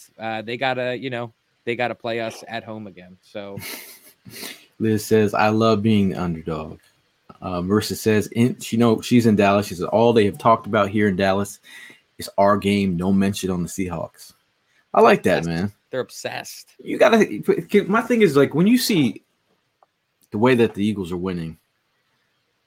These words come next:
Speaker 2: and the fact that everybody's on, riding on a, this high,
Speaker 1: Mm-hmm.
Speaker 2: everyone's trying to, like,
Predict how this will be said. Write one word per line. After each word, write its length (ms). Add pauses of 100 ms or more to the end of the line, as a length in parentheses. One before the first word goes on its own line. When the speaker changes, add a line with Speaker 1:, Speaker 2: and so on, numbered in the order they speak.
(140)
Speaker 2:
and 380 (260)
the 120
fact 320
that 120
everybody's 540
on, 140
riding 340
on 120
a, 200
this 160
high, 500 (380)
Speaker 1:
Mm-hmm. 240 (100)
Speaker 2:
everyone's 460
trying 240
to, 60
like, 440